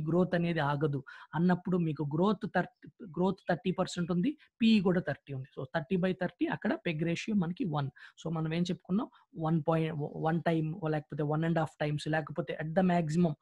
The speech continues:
టూ టైమ్స్ వరకు కూడా మన మార్కెట్ సినారియోస్‌ని బేస్ చేసుకొని peg ratio up to two కూడా యాక్సెప్టబుల్. ఓకే? So, ఇది peg ratio. So,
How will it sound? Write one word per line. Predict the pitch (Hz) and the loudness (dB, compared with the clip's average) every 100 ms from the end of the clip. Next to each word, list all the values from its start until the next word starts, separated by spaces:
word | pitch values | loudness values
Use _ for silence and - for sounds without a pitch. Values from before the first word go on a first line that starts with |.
| - - | -14 -10
టూ | - 175 | 0 0
టైమ్స్ | 156 156 151 | 2 -2 -2
వరకు | 151 143 143 | -4 -4 -4
కూడా | 151 208 - _ - | -2 0 -2 _ -4
మన | 156 156 | 0 2
మార్కెట్ | 156 156 - 175 | 2 0 0 -2
సినారియోస్‌ని | - 175 190 196 190 180 170 156 | 0 2 4 4 2 0 -2 -2
బేస్ | 147 139 | -4 -6
చేసుకొని | - 143 - 151 254 - - _ | -8 -12 -8 -8 -8 -10 -20 _
peg | 165 156 | -4 0
ratio | 156 156 - | 0 0 0
up | 147 - | -2 0
to | 185 | -2
two | 147 151 | 0 -2
కూడా | 147 160 302 _ - | -2 -2 -4 _ -12
యాక్సెప్టబుల్. | 143 - - _ 139 135 - | -12 -12 -20 _ -16 -16 -8
ఓకే? | 175 302 - - | -6 -4 -6 -10
So, | - 214 | -2 2
ఇది | 220 277 | 4 2
peg | - 190 175 | 0 -4 -2
ratio. | 202 190 240 | -4 -4 -6
So, | 262 | -6